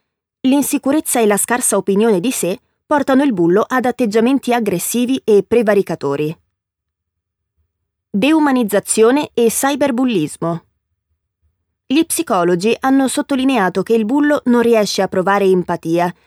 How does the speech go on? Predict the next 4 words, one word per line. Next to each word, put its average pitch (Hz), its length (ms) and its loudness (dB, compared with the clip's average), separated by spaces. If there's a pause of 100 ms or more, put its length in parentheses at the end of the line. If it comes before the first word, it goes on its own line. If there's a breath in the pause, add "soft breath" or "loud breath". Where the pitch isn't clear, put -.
(160 soft breath)
e 277 220 -2
tende 262 460 2
ad 220 200 0
autoassolversi. 165 1300 -2